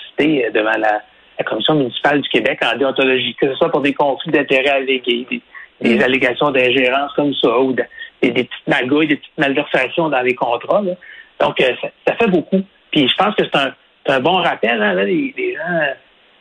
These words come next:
Speaker 1: il y a des mises en candidature pour les élections, puis il y a des gens qui peuvent être tentés de vouloir se présenter aux élections municipales. Les élus municipaux ont des, c'est une job qui vient avec un, un salaire, certains privilèges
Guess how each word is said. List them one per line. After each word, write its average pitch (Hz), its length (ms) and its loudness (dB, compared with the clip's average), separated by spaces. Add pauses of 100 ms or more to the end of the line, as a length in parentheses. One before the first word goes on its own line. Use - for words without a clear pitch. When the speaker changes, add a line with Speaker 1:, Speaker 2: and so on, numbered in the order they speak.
Speaker 1:
il - 80 2
y 143 40 -2
a - 20 2
des 131 60 2
mises 165 200 4
en 151 60 0
candidature 143 540 0
pour 160 100 -2
les 135 160 2
élections, 131 380 0
puis 180 100 2
il 127 60 2
y - 20 2
a 120 40 2
des 120 60 -2
gens 170 80 2
qui - 120 -10
peuvent 131 120 2
être 123 140 0
tentés 120 340 0
de 131 80 -10
vouloir 127 440 2
se 202 60 -4
présenter 120 600 0 (120)
aux 135 120 2
élections 123 280 0
municipales. 139 600 -2 (460)
Les 113 140 0
élus 185 140 4
municipaux 160 440 0
ont 127 160 2
des, 117 320 0 (1200)
c'est - 100 2
une 131 140 -2
job 165 340 2
qui 160 80 0
vient 143 180 2
avec 143 240 -2
un, 127 260 -2
un 135 240 0
salaire, 151 440 -2 (160)
certains 156 300 -2
privilèges 147 640 0